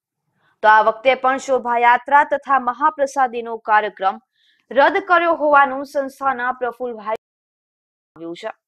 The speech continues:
વધુમાં તેઓએ જણાવ્યું હતું કે કોરોનાને પગલે ગત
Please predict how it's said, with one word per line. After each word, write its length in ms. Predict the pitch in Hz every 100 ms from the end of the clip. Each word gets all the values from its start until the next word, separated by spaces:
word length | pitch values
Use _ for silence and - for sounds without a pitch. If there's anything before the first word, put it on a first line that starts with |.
| _ _ _ _ _ _ _
વધુમાં 480 | 208 220 240 262 302
તેઓએ 220 | 330 330 330
જણાવ્યું 500 | 262 302 294 294 254
હતું 320 | 269 262 269
કે 160 | 277 262
કોરોનાને 540 | 262 254 247 262 302
પગલે 380 | 294 262 226 220 269 _ _ _ -
ગત 240 | 254 349